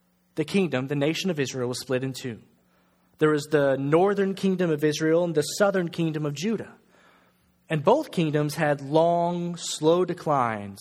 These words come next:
filled with bad kings and sinful people until eventually both kingdoms were overthrown and the people were taken into exile. This book, Habakkuk, is written to Judah,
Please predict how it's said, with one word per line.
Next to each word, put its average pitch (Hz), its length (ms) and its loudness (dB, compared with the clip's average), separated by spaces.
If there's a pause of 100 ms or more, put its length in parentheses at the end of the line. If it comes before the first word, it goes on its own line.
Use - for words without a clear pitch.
filled 151 200 0
with 135 160 -6 (220)
bad 170 480 -2
kings 113 480 -6 (180)
and 131 200 -12
sinful 185 320 -2
people 110 480 -12 (340)
until 175 400 0
eventually 143 640 -2
both 143 360 0
kingdoms 107 480 -8
were 123 160 2
overthrown 113 720 -4 (340)
and 139 160 -4
the 139 60 -2
people 202 300 -4
were 123 120 -2
taken 131 280 -6
into 131 160 -6
exile. 170 300 -6 (1400)
This 180 300 0
book, 123 420 -4 (600)
Habakkuk, 151 640 -6 (460)
is 147 180 -4
written 160 220 -2
to 151 120 -8
Judah, 131 400 -4